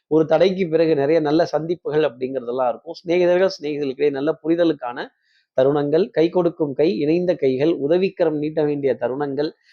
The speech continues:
நீங்க கேட்க பக்கம் உதவி செய்யும், நீங்களும் அடுத்தவர்களுக்கு ஓடி போய் உதவி செய்யறதுல பெரிய கில்லாடியா தான் இருப்பீங்க. கை கொடுத்து உதவி செய்ய வேண்டிய தருணங்கள், ஒருவருக்கு ஒருவர் நட்பு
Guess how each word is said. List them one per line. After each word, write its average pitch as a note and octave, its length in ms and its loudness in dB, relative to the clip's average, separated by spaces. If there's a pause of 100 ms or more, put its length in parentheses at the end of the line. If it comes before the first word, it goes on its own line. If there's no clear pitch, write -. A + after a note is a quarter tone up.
(120)
நீங்க E3 240 2
கேட்க F#3+ 360 2
பக்கம் F#3+ 240 0
உதவி F3+ 260 2
செய்யும், F3 260 0
நீங்களும் G3 360 2
அடுத்தவர்களுக்கு D#3 600 0
ஓடி D#3+ 260 0
போய் E3+ 160 0
உதவி D#3+ 360 0
செய்யறதுல C3+ 400 -2 (460)
பெரிய E3+ 260 4
கில்லாடியா D3+ 440 4
தான் D#3+ 200 4
இருப்பீங்க. C3+ 460 -4
கை D#3+ 180 2
கொடுத்து F3 600 0
உதவி E3+ 240 0
செய்ய D3 260 0
வேண்டிய C3 300 -2
தருணங்கள், B2 540 -8
ஒருவருக்கு F3 480 0
ஒருவர் C#3+ 380 2 (320)
நட்பு C#3+ 280 -2